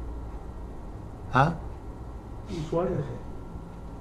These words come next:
Speaker 1: ¿Es usuario plu-, ah, singular? Oh, y él dice, Oh, ok. ¿Por qué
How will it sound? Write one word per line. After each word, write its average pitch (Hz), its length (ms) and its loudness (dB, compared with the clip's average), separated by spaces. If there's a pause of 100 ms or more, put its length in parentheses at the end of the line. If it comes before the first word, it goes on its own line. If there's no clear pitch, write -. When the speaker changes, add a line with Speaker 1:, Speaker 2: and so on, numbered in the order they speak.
(600)
Speaker 1:
¿Es - 160 2
usuario 143 640 12 (680)
plu-, 143 240 12
ah, 127 180 10
singular? 139 680 12 (1200)
Oh, 180 360 12 (480)
y 196 360 12 (100)
él 175 120 12
dice, 190 500 12 (120)
Oh, 196 280 12
ok. 220 120 12 (1500)
¿Por 190 220 12
qué 247 600 12